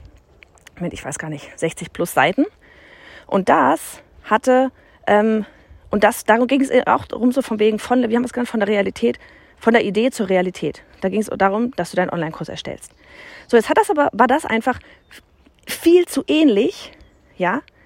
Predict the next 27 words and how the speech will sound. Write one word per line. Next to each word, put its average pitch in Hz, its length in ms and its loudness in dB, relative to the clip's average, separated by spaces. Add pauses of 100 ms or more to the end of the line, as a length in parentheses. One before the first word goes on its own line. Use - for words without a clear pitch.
(360)
wie 269 540 2 (500)
der, 220 440 4 (440)
wie 254 80 4
das 233 160 6
P 233 120 0
D 208 80 2
F - 180 0
es 277 80 -4
schon 170 160 -6
ist. - 240 -16
Und 196 120 -2
wenn 240 100 4
du 233 60 -2
zweimal, 277 520 2 (200)
wenn 226 120 6
du 247 60 0
versuchst, 262 580 0
nachdem 240 320 2
jemand 240 220 2
etwas 226 240 -4
schon 208 260 -2 (380)
gehabt, - 500 -6 (200)
sich 185 200 -4
gerade 220 200 2
ja 180 80 4
geholt 262 380 0
hat, - 200 -12